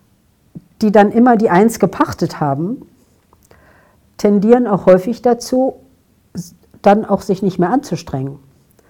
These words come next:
Sie lernen auch in der Zeit nichts zusätzlich.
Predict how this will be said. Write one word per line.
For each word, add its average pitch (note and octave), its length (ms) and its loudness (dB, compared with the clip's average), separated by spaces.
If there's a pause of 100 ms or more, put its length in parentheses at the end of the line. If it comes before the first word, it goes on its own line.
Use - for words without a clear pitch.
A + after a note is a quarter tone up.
(140)
Sie - 140 2
lernen A3+ 400 8
auch D#3+ 180 0
in D#3+ 120 2
der C#3+ 180 2
Zeit C#3 280 -2
nichts - 360 -8
zusätzlich. C3 760 -12